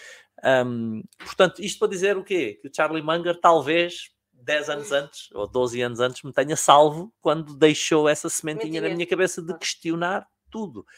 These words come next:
Speaker 1: Pensa pela tua cabeça. E, e, e recordo-me que mais à frente, Jim Rohn nos, me, me, me incentivou, mais uma vez através de, do trabalho dele, porque eu nunca tive o privilégio de o conhecer pessoalmente. O Charlie Munger ainda lhe aper-, apertei a mão,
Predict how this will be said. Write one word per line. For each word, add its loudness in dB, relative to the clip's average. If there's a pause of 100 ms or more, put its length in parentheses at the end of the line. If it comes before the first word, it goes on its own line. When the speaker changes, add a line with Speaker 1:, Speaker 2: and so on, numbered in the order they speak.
(340)
Speaker 1:
Pensa -2
pela 0
tua -2
cabeça. -6
E, -10
e, -16
e -8
recordo-me -8
que -20
mais -2
à 0
frente, -12 (800)
Jim -8
Rohn -2
nos, -14
me, -6
me, -4
me -6 (100)
incentivou, -4
mais -2
uma -10
vez -6
através -6
de, -18 (360)
do -18
trabalho -4
dele, -4
porque -10
eu -10
nunca -14
tive -16
o -16
privilégio -2
de -6
o -12
conhecer -8
pessoalmente. -4
O -12
Charlie 4
Munger 0
ainda -2
lhe -2
aper-, -6 (100)
apertei -4
a 0
mão, -2